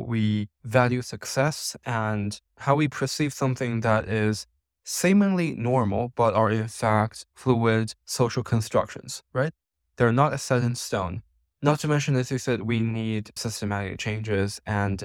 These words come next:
ask deeper questions on the core issues. So,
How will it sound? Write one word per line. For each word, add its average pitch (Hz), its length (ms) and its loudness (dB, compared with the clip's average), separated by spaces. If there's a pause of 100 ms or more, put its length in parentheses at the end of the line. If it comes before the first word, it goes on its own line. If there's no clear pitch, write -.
ask 101 500 2 (240)
deeper 98 640 -2
questions 147 600 -2
on 98 240 -2
the 98 80 -6
core - 240 -2
issues. 104 440 -4 (540)
So, 143 400 2